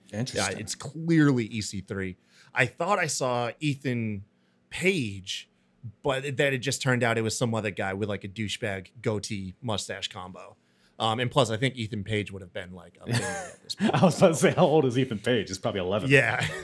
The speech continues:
Speaker 2: But definitely saw, um, definitely saw E C three, though, in the crowd.
Speaker 1: Interesting.
Speaker 2: Hundred percent.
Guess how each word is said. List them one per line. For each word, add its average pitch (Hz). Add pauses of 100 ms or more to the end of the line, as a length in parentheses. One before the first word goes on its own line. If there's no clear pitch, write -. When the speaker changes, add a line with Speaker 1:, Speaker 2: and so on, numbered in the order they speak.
(800)
Speaker 2:
But 151
definitely 226
saw, 202
um, 135
definitely 160
saw 156
E 139
C 131
three, 147
though, 95 (180)
in 131
the 117
crowd. - (140)
Speaker 1:
Interesting. -
Speaker 2:
Hundred 143
percent. 113